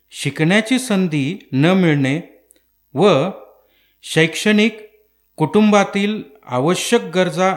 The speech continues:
न भागणे, त्याचप्रमाणे शासनाची बालमजूर पुनर्वसन प्रक्रिया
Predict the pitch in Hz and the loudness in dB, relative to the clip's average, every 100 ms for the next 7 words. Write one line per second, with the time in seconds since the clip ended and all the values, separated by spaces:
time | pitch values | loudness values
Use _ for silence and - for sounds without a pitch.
0 | - 131 135 202 165 151 117 113 160 - | -4 -2 2 2 2 -2 -4 -6 -8 -12
1 | _ _ _ _ _ _ - 185 247 208 | _ _ _ _ _ _ -2 0 0 -2
2 | 196 175 143 117 147 185 _ _ _ _ | -2 0 0 0 -2 -8 _ _ _ _
3 | _ _ - - 175 170 214 220 220 220 | _ _ -10 0 0 2 0 2 0 -2
4 | 226 233 - - _ _ - 123 117 156 | -4 -4 -6 -14 _ _ -18 -10 -2 2
5 | 214 233 202 175 202 208 - 160 180 196 | 4 4 2 2 0 -2 -2 0 2 2
6 | 196 190 202 202 - 160 165 180 165 135 | 0 -2 -2 -2 -2 -8 -4 -2 2 0